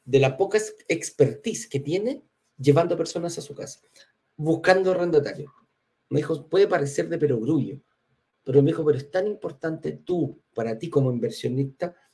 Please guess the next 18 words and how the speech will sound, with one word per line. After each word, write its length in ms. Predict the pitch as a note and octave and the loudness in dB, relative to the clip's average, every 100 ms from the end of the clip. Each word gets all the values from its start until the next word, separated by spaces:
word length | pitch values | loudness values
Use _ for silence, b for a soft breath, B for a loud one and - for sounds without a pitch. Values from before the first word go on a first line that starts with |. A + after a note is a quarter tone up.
| _ | _
tener, 380 | - C3+ D#3+ D3+ | 4 6 6 2
saber 320 | - C3+ D3 | 0 0 2
que 80 | D3 | 2
en 80 | C#3 | -2
tu 80 | C3 | -2
propiedad 500 | B2+ A2+ C3 D#3+ - | -4 0 2 2 -2
hay 220 | C#3 C3 | -2 0
alguien 320 | C#3+ C#3 C#3 | 0 0 -4
que 120 | C3+ - | -4 -8
va 120 | B2+ | -8
a 40 | |
pagar 300 | B2 A2+ C#3 | -6 -6 -4
y 40 | C#3 | -4
que 120 | C3 | -6
va 80 | A#2 | -10
a 60 | |
cumplir 300 | - - B2 | -12 -10 -10
mensualmente. 640 | A2 A2 - - A2 - | -8 -12 -14 -12 -14 -16